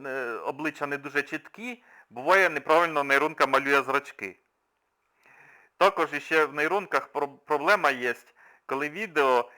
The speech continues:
і обличчя як плаває. Том-, тому що нейронка ко-, кожне, е,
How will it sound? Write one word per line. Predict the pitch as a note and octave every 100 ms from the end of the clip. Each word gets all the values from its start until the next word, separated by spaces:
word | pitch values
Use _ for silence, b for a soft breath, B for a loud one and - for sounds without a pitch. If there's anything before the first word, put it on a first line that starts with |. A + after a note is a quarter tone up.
| B -
і | C#3+ C#3+
обличчя | C#3+ F3 F3+ D#3
як | D3+ -
плаває. | D3+ B2 A2
Том-, | - D3 _ _ _
тому | D3 D3
що | C3+ C#3+
нейронка | C#3 D3+ C#3+ B2+
ко-, | - C#3
кожне, | D3 C#3+ - C3+ C3
е, | F#2+ D2+ D#2 D#2+